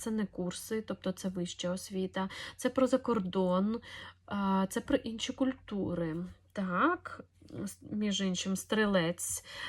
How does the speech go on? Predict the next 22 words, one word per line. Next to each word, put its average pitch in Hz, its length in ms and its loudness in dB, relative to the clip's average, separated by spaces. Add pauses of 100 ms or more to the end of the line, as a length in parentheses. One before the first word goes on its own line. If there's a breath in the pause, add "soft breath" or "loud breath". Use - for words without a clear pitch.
(160 loud breath)
е, 202 100 2
зодіакальні 185 1000 2
енергії 185 520 2
у 170 40 2
нас 175 180 0
стрілецькі, 185 720 2
це - 180 -8
також 180 560 0
у 190 100 -2
нас 175 360 2 (380 loud breath)
енергії 202 480 4
дев'ятого 175 720 4
дома. 170 720 2 (720 loud breath)
І, 214 400 2
е, 220 280 4 (800)
яка 208 300 0
планетка 247 400 2
буде 202 200 -2
вами 190 240 2
управляти? 185 520 -2
Марс. 175 420 -2
Марс 180 560 -4